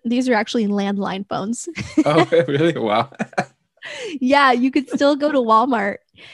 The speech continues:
Speaker 1: and see a phone that I designed.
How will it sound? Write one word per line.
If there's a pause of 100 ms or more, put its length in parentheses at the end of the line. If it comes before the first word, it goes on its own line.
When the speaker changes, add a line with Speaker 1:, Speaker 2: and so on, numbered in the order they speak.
(140)
Speaker 1:
and
see
a
phone (160)
that (300)
I
designed.